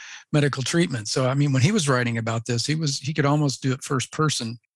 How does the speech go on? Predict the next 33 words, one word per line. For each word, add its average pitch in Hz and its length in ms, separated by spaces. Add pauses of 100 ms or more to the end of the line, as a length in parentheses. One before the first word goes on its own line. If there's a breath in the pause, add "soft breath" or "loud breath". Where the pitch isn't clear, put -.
I 156 100
assigned 170 440
them 185 140
subjects 175 560
that, 131 180 (240)
uh, 127 240 (100)
I, 135 60
I 120 40
thought 160 220
they'd 143 160
do 135 160
a 120 40
good 156 240
job 123 300
in 117 120
writing. 117 400 (420 loud breath)
It 160 220
took 180 320 (200)
a 127 80
bit 127 340
longer 175 420
to 143 80
write 131 380
than 131 160
we 131 180
anticipated. 127 760 (280)
And, 127 380
you 160 200
know, 139 80
you 131 140
can, 147 320
there 131 280
was 127 280